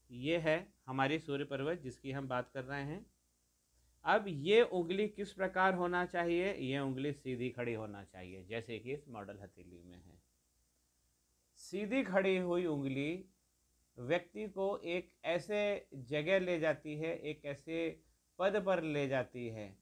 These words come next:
कि उसके बाद एक ऐसी अवस्था में ले जाती है कि व्यक्ति को मान सम्मान की भी ज़रूरत नहीं होती है और मान सम्मान जो है व्यक्ति के पास खुद चल कर आते हैं, लेकिन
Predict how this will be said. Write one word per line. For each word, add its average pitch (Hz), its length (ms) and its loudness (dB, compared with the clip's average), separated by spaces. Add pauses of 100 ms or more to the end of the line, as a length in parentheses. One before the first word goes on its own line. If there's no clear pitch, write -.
(520)
कि 190 180 -4 (100)
उसके 185 380 -4
बाद 147 420 4 (580)
एक 151 180 -6
ऐसी 160 220 -4
अवस्था 156 460 2
में 196 120 2
ले 160 160 4
जाती 135 380 -2
है 165 180 -4
कि 185 380 -8 (540)
व्यक्ति 147 400 -6
को 208 180 2
मान 170 280 0
सम्मान 190 460 -2
की 196 100 2
भी 202 160 6
ज़रूरत 180 520 6
नहीं 160 180 2
होती 139 340 -2
है 107 240 -6 (380)
और 175 360 4
मान 147 380 0
सम्मान 180 460 -2
जो 165 180 0
है 180 340 4
व्यक्ति 135 440 -4
के 160 140 -4
पास 170 520 2
खुद 190 260 4
चल 156 240 2
कर 131 220 0
आते 98 240 -6
हैं, 90 340 -16 (1080)
लेकिन 147 420 -4